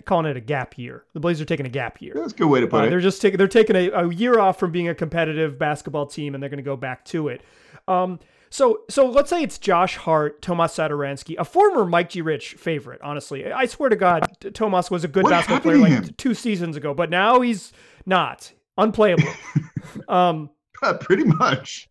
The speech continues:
Speaker 1: and I am not a Jackson Hayes believer, but I think you ask for Hayes before, uh, Nickeil,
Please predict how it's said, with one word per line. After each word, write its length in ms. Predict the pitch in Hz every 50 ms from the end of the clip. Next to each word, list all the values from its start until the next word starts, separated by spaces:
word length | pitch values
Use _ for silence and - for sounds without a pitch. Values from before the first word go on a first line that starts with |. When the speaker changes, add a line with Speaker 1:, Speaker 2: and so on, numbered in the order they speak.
| - -
Speaker 1:
and 140 | 208 220
I 240 | 233 220 247 285 320
am 220 | 330 302 262 226 208
not 240 | 190 190 190 175
a 60 | 185 175
Jackson 520 | 131 - 170 160 143 139 - - 160 147
Hayes 260 | 127 147 151 151 135
believer, 680 | 123 117 156 147 151 151 147 160 151 151 156 135 147 143
but 140 | - 156 156
I 80 | 156
think 320 | 151 - - 220 214 220 -
you 140 | 196 214
ask 320 | 185 165 165 156 - - -
for 200 | - - 170 156
Hayes 520 | 120 131 156 170 156 151 147 143 143 123
before, 1000 | - - 165 151 - - - - 175 160 156 147 151 143 143 139 135 131 127 123 _ _ _ -
uh, 100 | 175 143
Nickeil, 320 | 135 151 147 - 170 156